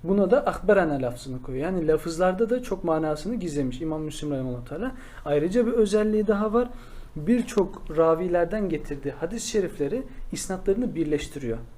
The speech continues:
An fulanin, an fulanin, an fulanin, vel lafzu li fulanin. Falan kimseden aldım bu hadis-i şerifi, falan filandan aldı. Ortaklaşa üç kişiden aldılar. Lafız da bu üç kişiden falancaya aittir diye söylüyor.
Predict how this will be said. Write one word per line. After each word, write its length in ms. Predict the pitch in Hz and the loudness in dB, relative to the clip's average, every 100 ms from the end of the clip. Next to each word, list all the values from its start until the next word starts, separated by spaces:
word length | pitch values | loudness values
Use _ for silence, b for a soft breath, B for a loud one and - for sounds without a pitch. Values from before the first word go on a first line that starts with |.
| B B B - | B B B -2
An 160 | 170 | 0
fulanin, 380 | 185 208 202 196 | 2 4 4 4
an 240 | 190 196 196 | 0 -2 -2
fulanin, 360 | 190 190 185 | 0 2 2
an 220 | 185 185 | -2 -2
fulanin, 560 | 202 226 226 233 262 - - | -2 0 2 2 0 -4 -6
vel 260 | 160 220 220 | 4 4 8
lafzu 340 | 196 156 247 240 | 6 4 0 0
li 80 | 202 | -2
fulanin. 460 | - 160 139 123 120 - - - - b b b b - | -2 -2 -2 -4 -10 -12 -12 -14 -14 b b b b -16
Falan 360 | - 175 202 208 | -4 0 0 0
kimseden 420 | 208 202 208 220 | -2 -2 0 0
aldım 340 | 214 180 160 151 | 2 2 0 0
bu 60 | |
hadis-i 200 | 143 139 | -2 -2
şerifi, 260 | 143 139 147 | -6 -6 -8
falan 300 | - 190 202 | 0 2 2
filandan 480 | 196 196 196 196 190 | 2 0 2 2 2
aldı. 380 | 147 143 233 262 B B | 0 0 -2 -2 B B
Ortaklaşa 580 | 175 170 202 202 202 202 196 - - - | 4 4 2 0 0 0 -2 -6 -6 -2
üç 240 | 240 - | -2 -2
kişiden 380 | 175 175 170 160 | -6 -2 0 2
aldılar. 460 | 151 147 147 262 B B B | 0 0 0 0 B B B
Lafız 420 | 156 180 190 254 185 | 4 6 6 2 2
da 120 | 233 | 0
bu 100 | 247 | 0
üç 160 | - | -4
kişiden 380 | - 185 214 262 | -6 -6 -2 -2
falancaya 560 | 247 220 220 196 165 156 | 2 4 6 6 4 6
aittir 460 | 143 127 - 127 | 4 0 -6 -8
diye 120 | 127 120 | -8 -8
söylüyor. 380 | - 113 117 | -8 -8 -10